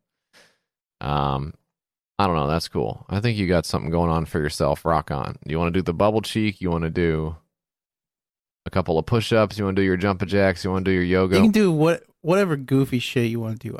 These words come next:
Speaker 2: I don't give a shit.
Speaker 1: Yeah.
Speaker 2: <laughs>
Speaker 1: I really do think that. It seems to be working.
Speaker 2: Um,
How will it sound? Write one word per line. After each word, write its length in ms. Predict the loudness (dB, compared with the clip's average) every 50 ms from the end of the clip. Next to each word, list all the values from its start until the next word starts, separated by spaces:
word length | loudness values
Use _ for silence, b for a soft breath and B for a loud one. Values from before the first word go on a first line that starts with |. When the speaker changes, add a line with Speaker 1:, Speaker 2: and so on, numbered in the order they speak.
| -6 -2
Speaker 2:
I 80 | 0 0
don't 200 | 0 0 -4 -6
give 160 | -8 -10 -10
a 60 | -10
shit. 320 | -14 -16 -16 -18 -20 -20 -20 _ _ _ -2
Speaker 1:
Yeah. 300 | 0 0 2 0 -2 -6 -12 _ _ _ _ _ _ _ _ _ _ _ _ _ _ _ _ _ -6
Speaker 2:
<laughs> 500 | -6 -6 -6 -10 -16 -20 -20 -20 -6 0
Speaker 1:
I 80 | 2 2
really 260 | 4 4 4 4 4
do 140 | 4 2 2
think 240 | 2 0 -2 -2 -2
that. 220 | -4 -4 -4 -6 _ _ _ _ _ _ _ _ _ _ _ _ _ _ _ _ _ _ _ _ _ _ _ b b b b b b b b b b b b b -6
It 80 | -4 -2
seems 240 | 0 0 0 0
to 80 | 0 2
be 100 | 2 4
working. 240 | 4 4 6 6 6
Speaker 2:
Um, 500 | 6 6 4 4 4 2 0 -2 -6